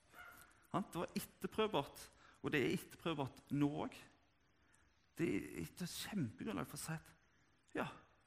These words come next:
på denne måten her, så skjedde det faktisk. Det er ikke urealistisk i det hele tatt. Det, det, historisk så er det helt, eh, ja, er det ganske lett å tro på. Vi skal bevege oss inn i juleevangeliet, sånn som vi finner i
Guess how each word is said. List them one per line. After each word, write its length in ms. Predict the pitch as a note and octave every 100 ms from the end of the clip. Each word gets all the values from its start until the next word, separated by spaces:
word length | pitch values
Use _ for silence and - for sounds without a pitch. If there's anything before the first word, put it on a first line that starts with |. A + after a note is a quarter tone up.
| -
på 80 | G3+
denne 280 | G#3+ E3+ F#3+
måten 240 | D3 C3 C#3
her, 160 | D#3+ - - -
så 120 | -
skjedde 280 | - - -
det 80 |
faktisk. 440 | - D#3+ - - - _ _ _ _ _
Det 80 | -
er 60 | F#3+
ikke 240 | G3 D#3
urealistisk 440 | D#3 D3+ C3 -
i 40 | C3+
det 80 | B2+
hele 160 | B2+
tatt. 220 | - - - -
Det, 120 | A3+ A3
det, 100 | - - - - - -
historisk 720 | G3 - - G#3+ A#3+ D#3+ -
så 120 | -
er 60 | A#3+
det 60 | F#3
helt, 360 | G3 A3 - - D#3+
eh, 140 | C#3+ C#3 -
ja, 120 | C#4+ - - _ - - - _
er 100 | C4
det 60 | A3+
ganske 220 | E3+ F3+
lett 260 | G3 - D#3
å 40 |
tro 120 | - B2
på. 80 | - - - _ _ _ _ _ _ _ - - - - - - - - - - - - - _ _ _ _ _
Vi 120 | - G#3
skal 360 | - D#3+ D#3+ D#3 D3+ - -
bevege 260 | C#3+ D3+ D3
oss 120 | -
inn 200 | C3+ D#3+ C#3
i 100 | C3
juleevangeliet, 840 | C#3+ G#2+ B2 E3+ C3+ A#2 A#2 A#2+
sånn 160 | C3 -
som 100 | B2
vi 80 |
finner 260 | - A#2
i 80 | B2